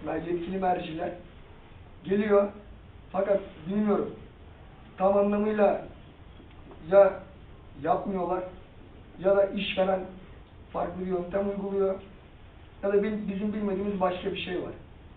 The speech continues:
Hani Billurtuz'da iş güvenliği, işçi sağlığı yok. Ayrıca bir, son bir şey daha söylemek istiyorum. İş yerinde doktor sadece kadrolara bakıyor. Orada yüz, yüz yetmiş işçi çalışıyor. Bunun yirmi beşi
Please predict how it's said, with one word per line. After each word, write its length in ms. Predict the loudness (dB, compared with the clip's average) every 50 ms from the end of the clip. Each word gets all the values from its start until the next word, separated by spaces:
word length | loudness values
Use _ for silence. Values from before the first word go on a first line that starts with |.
| -20 -20 -20 -20 -20 -20 -16
Hani 120 | -14 -14 -10 -8
Billurtuz'da 560 | -4 -4 -2 -2 -2 -4 -4 -6 -6 -4 -4 -4
iş 200 | -4 -4 -8 -8
güvenliği, 520 | -6 -4 -4 -4 -4 -6 -8 -8 -8 -8 -10 -12 -16 -20 -20 -20 -18 -12 -8 -8
işçi 280 | -6 -6 -8 -8 -10 -4 0
sağlığı 480 | 2 2 2 2 0 -2 -2 -2 -4 -6 -10 -14 -18 -20 -20 -20 -18 -8 -4
yok. 240 | -2 -2 -2 -2 -6 -12 -16 -20 -20 -20 -12 -6
Ayrıca 480 | -2 0 2 2 2 0 0 -2 -4 -4
bir, 140 | -6 -10 -12 -10
son 260 | -6 -2 -2 -2 -2
bir 60 | -4
şey 160 | -6 -4 -2
daha 120 | 0 0 0
söylemek 380 | -2 -4 -8 -8 -8 -8 -10 -12
istiyorum. 280 | -12 -8 -8 -8 -8 -8 -12 -14 -18 -18 -20 -20 -20 -20 -20 -20 -20 -20 -10 -6
İş 240 | -4 -2 -2 -2 0
yerinde 440 | 0 0 0 0 0 0 -2 0 0
doktor 380 | 0 0 0 -2 -2 -2 -2 -2 -4 -8 -12 -16 -18 -20 -20 -20 -20 -20 -8 -2
sadece 400 | 0 2 2 2 0 0 -2 -2
kadrolara 560 | 0 2 2 2 2 0 0 0 0 0 0 -2
bakıyor. 340 | -2 -6 -8 -10 -12 -14 -14 -16 -18 -20 -20 -20 -20 -20 -18 -6 0
Orada 340 | 4 4 4 6 4 2 2
yüz, 300 | 0 -2 -2 -2 0 0
yüz 420 | 0 0 0 -2 -4 -4 -2 -2
yetmiş 300 | -2 -2 -2 -4 -6 -6
işçi 260 | -6 -8 -8 -8 -8 -4
çalışıyor. 500 | -4 -2 -2 -2 -2 -2 0 0 0 0 0 -4 -12 -16 -20 -20 -20 -18 -12 -8
Bunun 140 | -4 0 0
yirmi 320 | 0 0 0 0 0 2
beşi 320 | 2 2 2 0 -2 -4